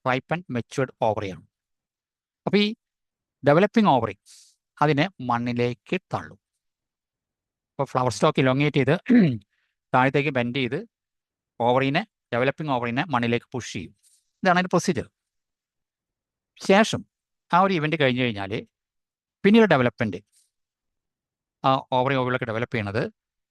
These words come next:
matures into pod. അത് മണ്ണിനടിയിലാണ്. അപ്പൊ ബാക്കിയുള്ള ഡെവലപ്മെന്റ് മുഴുവൻ മണ്ണിനടിയിലാണ്. അതാണ് ഈ ജിയോകാർപ്പി എന്ന് പറയുന്നത്. ജിയോ എന്ന് പറഞ്ഞാൽ നിങ്ങൾക്കറിയാം മണ്ണാണ്, ജിയോളജി, ജിയോഗ്രാഫി ഒക്കെ നമുക്കറിയാം.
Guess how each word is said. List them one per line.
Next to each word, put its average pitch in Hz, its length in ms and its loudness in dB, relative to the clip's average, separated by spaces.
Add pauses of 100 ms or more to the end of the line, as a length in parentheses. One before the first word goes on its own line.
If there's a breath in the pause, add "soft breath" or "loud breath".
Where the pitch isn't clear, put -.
(140)
matures 185 440 2
into 123 200 -2 (420)
pod. 120 240 2 (1120)
അത് 160 160 2
മണ്ണിനടിയിലാണ്. 127 580 0 (720)
അപ്പൊ 147 160 -6
ബാക്കിയുള്ള 175 300 0
ഡെവലപ്മെന്റ് 165 360 -2
മുഴുവൻ 165 200 -8
മണ്ണിനടിയിലാണ്. 131 600 0 (200)
അതാണ് 160 260 0
ഈ - 20 -6 (140)
ജിയോകാർപ്പി 139 960 -6
എന്ന് 127 120 -6
പറയുന്നത്. 90 260 -12 (920)
ജിയോ 117 120 -4
എന്ന് 131 80 0
പറഞ്ഞാൽ 147 140 -2
നിങ്ങൾക്കറിയാം 147 360 -2 (220)
മണ്ണാണ്, 143 340 -4 (380)
ജിയോളജി, 120 420 -4 (160)
ജിയോഗ്രാഫി 127 460 -2
ഒക്കെ 123 120 -6
നമുക്കറിയാം. 110 380 -8